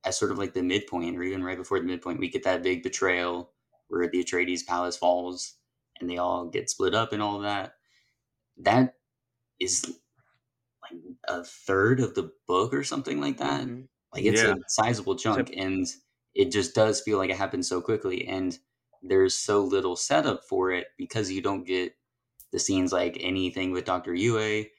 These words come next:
Speaker 1: you don't get any of the subplot of them trying to figure out who is the,
Speaker 2: Yeah.
Speaker 1: like, mole in their, uh, in their clan, like, in their sphere.
Speaker 3: Yeah.
Speaker 1: Because they know somebody's a traitor, but they don't know who, so they're trying to figure that out, and they're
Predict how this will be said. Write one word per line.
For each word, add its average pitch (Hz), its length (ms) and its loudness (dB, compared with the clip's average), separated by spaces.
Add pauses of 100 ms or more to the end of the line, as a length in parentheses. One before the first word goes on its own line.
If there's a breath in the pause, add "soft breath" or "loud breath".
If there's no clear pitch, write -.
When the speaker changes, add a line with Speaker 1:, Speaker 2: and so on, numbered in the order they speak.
(100)
Speaker 1:
you - 60 -16
don't 90 140 0
get 90 260 -2 (340)
any 95 160 -2
of 90 80 -4
the - 60 -2
subplot 92 520 0
of 85 240 -6
them 90 440 -2 (1120)
trying 101 260 2
to 98 60 0
figure 95 220 0
out 92 220 0
who 95 560 -4 (220)
is 85 220 -4
the, 87 520 -4
Speaker 2:
Yeah. - 120 -10
Speaker 1:
like, - 100 -6
mole 95 520 0
in 92 240 -4
their, 87 480 -6 (640)
uh, 85 240 -4
in 90 140 -2
their 87 100 -4
clan, 104 300 -2
like, 90 140 -4
in 87 120 -4
their 87 360 -8
sphere. 107 560 -2
Speaker 3:
Yeah. 104 360 -4
Speaker 1:
Because 92 200 -4
they 92 80 4
know 92 140 2
somebody's 101 460 0
a 90 80 -2
traitor, 92 300 0
but 82 100 -8
they 90 80 -4
don't 90 200 -4
know 85 160 -4
who, 101 240 -2
so - 120 -12
they're 90 100 -10
trying 92 160 -4
to - 40 -8
figure 87 220 -4
that 92 140 -4
out, 107 220 0
and 87 100 -4
they're 85 180 -8